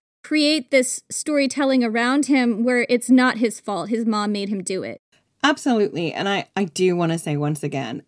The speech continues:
Speaker 2: Achilles, when he goes to war, is essentially a child soldier.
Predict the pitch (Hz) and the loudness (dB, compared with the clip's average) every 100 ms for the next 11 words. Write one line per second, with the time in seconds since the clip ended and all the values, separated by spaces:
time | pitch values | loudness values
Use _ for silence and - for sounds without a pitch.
0 | - 294 - 202 240 226 240 240 - - | -8 -8 -4 2 4 4 2 0 -8 -4
1 | 160 196 233 208 214 - 202 165 160 - | 0 2 4 2 0 -2 -4 -2 -4 -4
2 | 233 320 339 392 415 440 - 381 - 330 | -6 -4 -2 -4 0 -2 -2 -8 -4 -2
3 | 320 285 320 311 254 196 160 | -2 -4 -2 -2 0 -2 -4